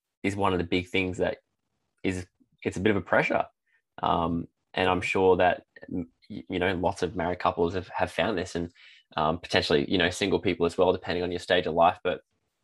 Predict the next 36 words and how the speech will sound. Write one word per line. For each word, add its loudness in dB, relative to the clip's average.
there's -2
kind -2
of -4
a -2
natural -6
order -4
to -8
life. -2
It, -8
uh, 4
and 0
I've 4
gone 6
a 2
little 2
bit 0
out 0
of -4
it, -2
but, 0
you -8
know, -6
essentially -6
finish -2
high 4
school, -2
finish -6
uni, -2
get -4
married, -4
buy 4
a 0
house, -6
have -10
a -10
kid. -10